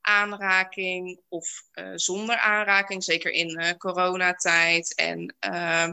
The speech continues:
ja, niet iedereen vindt dat gewoon even prettig. Maar, eh, je kan ook ervoor kiezen om het in combinatie met een, eh, energetische massage te doen.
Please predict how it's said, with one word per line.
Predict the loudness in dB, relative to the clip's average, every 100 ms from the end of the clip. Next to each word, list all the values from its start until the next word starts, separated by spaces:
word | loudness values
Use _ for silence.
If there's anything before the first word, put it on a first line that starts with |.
| -6 -16 -4
ja, | 0 2
niet | 2
iedereen | 0 0 2 2
vindt | 0
dat | -2 -4
gewoon | -4 0
even | 2 0 -6
prettig. | 0 0 2 0 0 -2 -6 -16 -14 -16 _
Maar, | 2 4 6 6 4 -2 -14
eh, | -10 -6 -6 -8 -8
je | -8 -6
kan | -6 -4
ook | -2 -2 -4
ervoor | -12 -10 -10
kiezen | -6 -6 -6
om |
het | -6 -8
in | -8
combinatie | -8 -6 -4 -2 -2 -4
met | -6 -10 -12
een, | -14
eh, | -14 -8 -6
energetische | -4 -4 -2 -2 0 0 0
massage | 0 2 4 4 4 2 0 -2
te | -4 -4
doen. | -4 -2 -6